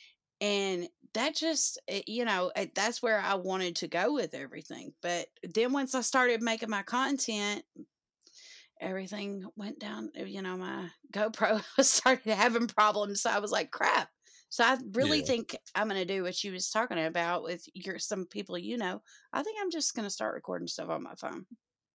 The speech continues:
Speaker 2: Yeah, yeah. I mean, it's, uh, it doesn't,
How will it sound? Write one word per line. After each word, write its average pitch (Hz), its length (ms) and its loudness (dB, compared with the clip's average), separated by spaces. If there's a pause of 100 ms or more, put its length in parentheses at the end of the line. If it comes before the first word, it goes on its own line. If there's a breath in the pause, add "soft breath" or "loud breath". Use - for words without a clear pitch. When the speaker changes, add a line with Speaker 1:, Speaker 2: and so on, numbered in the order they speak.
(580)
Speaker 2:
Yeah, 120 380 2 (160)
yeah. 95 300 -2 (160)
I 131 80 -2
mean, 143 220 2
it's, 143 220 0
uh, 131 420 0 (2500 soft breath)
it 143 100 4
doesn't, 202 360 4